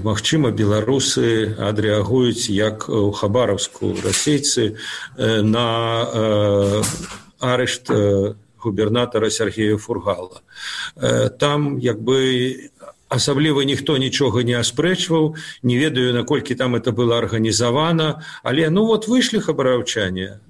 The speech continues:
на вуліцы, э, ці дамогуцца яны свайго, наўрад ці, але тым не менш, вот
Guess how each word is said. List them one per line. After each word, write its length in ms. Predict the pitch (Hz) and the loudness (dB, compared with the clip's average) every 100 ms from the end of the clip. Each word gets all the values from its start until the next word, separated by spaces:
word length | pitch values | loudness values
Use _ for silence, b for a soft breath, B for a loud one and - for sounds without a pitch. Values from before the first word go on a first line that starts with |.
| - | -16
на 160 | 107 113 | -8 -2
вуліцы, 720 | 135 208 208 - 165 147 135 - B B B - | 2 2 2 0 0 2 0 -4 B B B -2
э, 320 | 120 120 110 | 0 2 0
ці 180 | - 107 | 0 0
дамогуцца 600 | 113 147 202 196 - 175 | 0 2 2 2 2 2
яны 380 | 156 151 151 | 2 2 0
свайго, 500 | 143 - 143 127 131 | -2 0 0 2 0
наўрад 460 | 120 101 113 175 180 | 2 2 2 0 0
ці, 260 | - 170 165 | -2 0 -2
але 260 | 107 117 156 | -4 -2 -2
тым 240 | 151 202 | 0 0
не 80 | 202 | 2
менш, 400 | 175 104 101 - | 2 0 -2 -2
вот 200 | 143 - | -4 -4